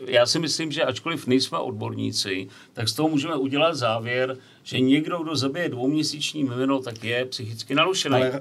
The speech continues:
Speaker 2: ale je, dovedu si představit tu, te-, tu výhradu skutečně, že se tady můžeme dotknout někoho, kdo by se mohl cítit být součástí tady té množiny psychicky narušených, ale,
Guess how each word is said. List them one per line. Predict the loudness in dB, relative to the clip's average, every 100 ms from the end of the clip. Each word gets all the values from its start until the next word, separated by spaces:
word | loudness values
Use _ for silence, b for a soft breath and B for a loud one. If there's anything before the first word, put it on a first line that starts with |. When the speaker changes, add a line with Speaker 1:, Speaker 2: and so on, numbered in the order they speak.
| -4
Speaker 2:
ale | -2
je, | -2
dovedu | 0 4 4
si | 2
představit | -6 -8 -6 -6 -4 -4 -8 -20 -4
tu, | 0 0 0 -10 -6
te-, | -4
tu | -2 -4
výhradu | -2 -4 -2 -2 -2 -4
skutečně, | -6 -6 -4 -2 -2 -4 -6
že | -6 -8
se | -8
tady | -6 -4 -4
můžeme | -4 -6 -8 -8
dotknout | -12 -8 -6 -6 -8
někoho, | -12 -12 -10 -8 -8 -12 B B B B
kdo | -6 -2 -2 -2 -8 -6
by | -4
se | -2 -4
mohl | -6 -6
cítit | -6 -8 -8 -10
být | -8 -10 -4
součástí | -2 -2 -2 -4 -4 -4 -6 -8 -8
tady | -8 -8
té | -10 -10 -10
množiny | -8 -8 -6 -6 -6
psychicky | -6 -12 -12 -12 -8
narušených, | -8 -10 -12 -12 -10 -10 -12 -14 B B B B B -4
ale, | 2 4 4